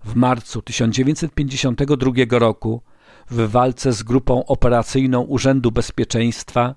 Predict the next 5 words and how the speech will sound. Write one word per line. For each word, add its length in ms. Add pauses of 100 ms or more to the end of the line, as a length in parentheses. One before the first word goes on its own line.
(460)
zginął 460
pod 220
Białymstokiem 920 (240)
podporucznik 840
Wiarus 600